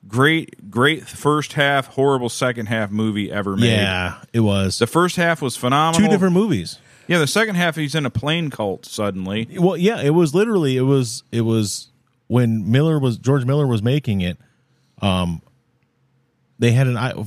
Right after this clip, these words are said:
Speaker 2: the first idea for the movie and then a second idea. And one guy, one guy was scouting, one, one guy that helped him write the script, uh, was scouting locations there, whatever they filmed at, and he had plane crash and he died.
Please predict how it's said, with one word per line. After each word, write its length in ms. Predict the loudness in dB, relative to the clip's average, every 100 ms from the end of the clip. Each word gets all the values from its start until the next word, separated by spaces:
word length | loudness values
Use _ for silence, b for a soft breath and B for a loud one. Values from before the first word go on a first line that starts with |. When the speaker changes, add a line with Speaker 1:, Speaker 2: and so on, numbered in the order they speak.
| -4
Speaker 2:
the 100 | 0
first 300 | 2 2 0
idea 320 | 0 0 0
for 100 | 0
the 80 | 0
movie 460 | 2 2 0 -4 -8 -4
and 120 | 0
then 100 | 0
a 40 | 0
second 320 | -2 0 0
idea. 460 | 0 -2 -2 -4 -8 _ _ _ _ _ _ _ _ _ _
And 140 | 2 4
one 160 | 4 4
guy, 240 | 2 2
one 240 | 2 2
guy 180 | 2 2
was 160 | 0 -2
scouting, 680 | 0 0 2 2 2 0 2
one, 220 | 2 2
one 200 | 0 2
guy 120 | 2
that 100 | 2
helped 200 | 2 2
him 160 | 0 2
write 200 | 0 0
the 80 | -6
script, 500 | -2 0 0 -4 -14 _ _ _ _ _ _ _ _
uh, 240 | -4 -2 -2
was 160 | -2 0
scouting 560 | 2 2 2 2 0 0
locations 600 | 0 2 2 2 2 0
there, 280 | 0 0 0
whatever 340 | 0 2 2 0
they 180 | 0 0
filmed 300 | 2 2 2
at, 220 | -2 0
and 140 | 2
he 100 | 2 0 -2
had 180 | 0 2
plane 240 | 2 2
crash 300 | 2 -2 -2
and 60 | -2
he 80 |
died. 480 | 0 0 0 -2 -4